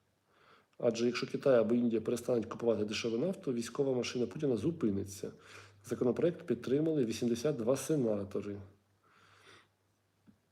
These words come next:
Е, нага-, нагадав Лінсі Грем. Так, е, сподіваємося, що Лінсі Грем доведе свої погрози до кінця, і ми отримаємо такі покарання для Путіна,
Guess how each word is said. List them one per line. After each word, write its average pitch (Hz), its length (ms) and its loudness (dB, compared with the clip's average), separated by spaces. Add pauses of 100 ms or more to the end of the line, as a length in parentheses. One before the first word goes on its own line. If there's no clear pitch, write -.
(600)
Е, - 40 -2
нага-, 101 420 0
нагадав 117 420 2
Лінсі 117 300 0
Грем. 101 520 -4 (3000)
Так, 110 540 6
е, 117 340 2
сподіваємося, 147 680 6
що 135 340 8
Лінсі 139 300 2
Грем 147 260 4
доведе 123 360 4
свої 110 280 -2
погрози 104 400 0
до 113 180 2
кінця, 120 640 0
і 120 140 0
ми 123 160 4
отримаємо 135 420 2
такі - 180 -14
покарання 101 560 -2
для 98 240 -8
Путіна, 156 440 -4